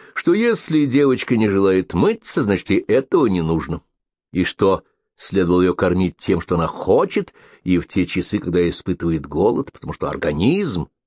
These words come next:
знает свои потребности лучше, чем кто бы то ни было. Но, однако, в этом вопросе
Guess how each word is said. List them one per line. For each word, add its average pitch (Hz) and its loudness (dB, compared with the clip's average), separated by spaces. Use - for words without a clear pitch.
знает 76 -4
свои 92 -2
потребности 110 0
лучше, - -2
чем 87 -2
кто 82 -2
бы 78 -4
то 76 -6
ни 78 -6
было. 69 -8
Но, 170 0
однако, 82 -2
в 80 -2
этом 127 0
вопросе 135 0